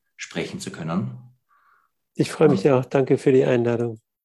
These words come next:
Speaker 1: Wir haben kurz im Vorgespräch eigentlich gesagt, dass wir über die ja durchaus herausfordernden Zeiten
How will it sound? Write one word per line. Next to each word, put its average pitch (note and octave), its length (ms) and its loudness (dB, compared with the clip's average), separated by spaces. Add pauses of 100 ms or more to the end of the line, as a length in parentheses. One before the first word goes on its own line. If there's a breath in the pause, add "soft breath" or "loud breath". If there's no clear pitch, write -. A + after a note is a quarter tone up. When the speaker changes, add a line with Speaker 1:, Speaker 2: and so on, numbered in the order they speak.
(1040)
Speaker 1:
Wir G2 120 -2
haben C3+ 280 0
kurz F#3 320 -2
im B2+ 140 -2
Vorgespräch C3 920 -2 (1080)
eigentlich E3+ 300 0
gesagt, C#3 420 -2
dass A#2+ 160 -4
wir A#2 500 -4 (760)
über A2 200 -2
die A2 640 -4 (300)
ja G2+ 100 -2
durchaus A2 400 -6
herausfordernden G#2+ 840 -4
Zeiten - 640 -4